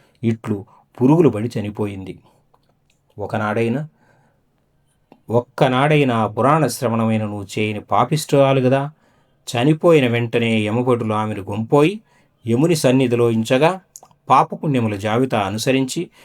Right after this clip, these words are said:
యముడు ఆమెకు శిక్షలు విధించెను. ఆమె ఎర్రగా కాల్చిన ఇనుప స్తంభమునకు గట్టిగా కౌగిలించుకోమని చెప్పి, భర్తను బండరాతితో చంపినందుకు గాను ఇనుప గదలతో కొట్టిరి.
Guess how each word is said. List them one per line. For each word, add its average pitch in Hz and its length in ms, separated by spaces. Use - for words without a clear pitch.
యముడు 117 400
ఆమెకు 113 300
శిక్షలు 123 420
విధించెను. 98 440
ఆమె 113 220
ఎర్రగా 120 600
కాల్చిన 120 460
ఇనుప 117 280
స్తంభమునకు 110 720
గట్టిగా 113 480
కౌగిలించుకోమని 107 840
చెప్పి, 117 260
భర్తను 156 440
బండరాతితో 127 720
చంపినందుకు 117 540
గాను 127 240
ఇనుప 165 260
గదలతో 113 440
కొట్టిరి. 104 420